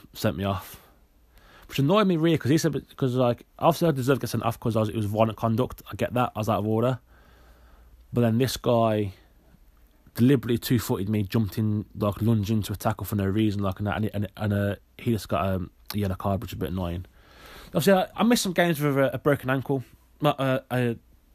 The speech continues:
a fractured ankle. It wasn't that bad. I went to doctors, got scanned, and it was a, a, it wasn't a proper fracture. What happened was the ligament got pulled so hard,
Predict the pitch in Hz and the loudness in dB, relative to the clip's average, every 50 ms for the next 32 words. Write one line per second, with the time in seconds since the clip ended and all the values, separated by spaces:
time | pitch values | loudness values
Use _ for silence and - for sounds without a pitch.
0 | _ _ _ - - - - - - 135 - - 113 113 120 117 - - 110 110 | _ _ _ -20 -16 -14 -10 -8 -6 -6 -6 -6 -6 -6 -6 -6 -6 -8 -8 -8
1 | - 120 160 180 165 139 - - - 131 120 110 104 101 - - - - - - | -4 -2 -2 -2 -2 -2 -6 -8 -6 -4 -4 -4 -6 -8 -12 -18 -20 -20 -20 -20
2 | - - - - - - - - - - 135 135 123 - - 147 120 - - 120 | -20 -20 -20 -20 -20 -20 -20 -16 -4 0 0 2 2 2 2 2 2 2 0 -6
3 | - - - - - - - 123 120 120 117 113 107 104 87 92 110 107 110 107 | -4 -6 -6 -6 -4 -2 0 2 2 2 2 0 0 -2 -2 -2 -2 0 0 0
4 | 107 107 107 - - - _ - 107 110 110 - - - - _ _ _ - - | 0 0 -2 -2 -6 -10 _ -6 -4 -4 -4 -4 -6 -10 -16 _ _ _ -20 -20
5 | - _ _ _ _ _ _ - - - _ _ _ - 139 151 175 175 165 - | -20 _ _ _ _ _ _ -20 -20 -20 _ _ _ -2 2 2 2 2 2 0
6 | - - 170 135 139 - - - 143 - - - - 120 113 117 131 139 131 113 | -2 -2 0 0 0 0 2 0 0 0 0 -4 0 0 2 2 2 2 0 0
7 | - 120 117 113 113 113 110 104 - _ _ - 113 110 107 110 107 110 117 120 | -2 -2 0 2 2 2 0 -2 -8 _ _ -2 -2 0 0 0 2 2 2 2
8 | 123 127 127 120 117 - 104 98 - - _ - - - - 131 120 117 107 - | 2 2 0 0 -2 -2 -6 -10 -12 -12 _ -14 -14 -6 -2 0 0 0 0 -2
9 | - - 135 117 - - - 131 110 98 98 110 - | -4 -2 -2 -2 -2 0 2 2 2 2 0 -2 -4